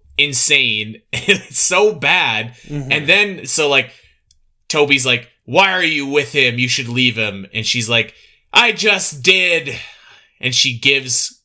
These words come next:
Speaker 1: Toby the wedding ring, even though it's not, I don't know, not his to give back to Dino. And then,
Speaker 2: <laughs>
Speaker 1: and then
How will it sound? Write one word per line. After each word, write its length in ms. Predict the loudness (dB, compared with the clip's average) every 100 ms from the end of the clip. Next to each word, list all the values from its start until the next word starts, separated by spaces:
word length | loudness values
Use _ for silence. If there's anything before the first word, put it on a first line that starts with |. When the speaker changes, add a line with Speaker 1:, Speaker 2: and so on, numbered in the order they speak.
| -10
Speaker 1:
Toby 720 | 0 2 2 2 2 0 -8 -6
the 80 | -2
wedding 380 | 2 2 0 0
ring, 280 | -2 -2
even 260 | -6 -8 -2
though 440 | 2 2 2 -2 -8
it's 200 | -6 -2
not, 340 | 0 0 -2 -8 _ _ _
I 140 | -6 -6
don't 100 | -8
know, 120 | -8
not 260 | -4 -2
his 260 | -2 -2 -2
to 80 | -2
give 200 | -4 -2
back 280 | -2 -2 -6
to 180 | -8
Dino. 540 | -8 -2 -2 -2 -6 -10 -20 _ _ -4
And 180 | 0
then, 460 | 4 4 4 0 -6
Speaker 2:
<laughs> 500 | -4 -6 -4 -8 -8
Speaker 1:
and 220 | -6 -4 2
then 520 | 4 4 0 -6